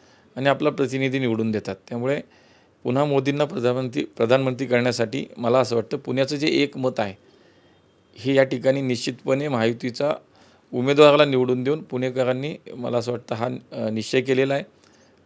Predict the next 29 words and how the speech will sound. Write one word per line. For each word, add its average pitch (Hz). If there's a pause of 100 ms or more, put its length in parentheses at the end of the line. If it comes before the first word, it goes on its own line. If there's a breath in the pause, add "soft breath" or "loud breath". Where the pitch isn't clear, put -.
(120)
मला, 127
अ, 110 (160)
खात्री 123
याची 143
वाटते 156 (640 soft breath)
की 131
शेवटी 127
तुम्ही 156 (240)
काय 131
काम 143
करता, 143 (220)
लोकांनी 131
तुम्हाला 135
संधी 120
दिल्यानंतर 131 (680 soft breath)
तुम्ही, 151 (120)
अ, 123
दिलेला 123
शब्द 151 (100)
किती 151
पाळताय, 120
त्याच्यावर 127
काय 139
काम 123
करता, 110
हे 131
खूप 135
महत्त्वाचं 113
आहे. 196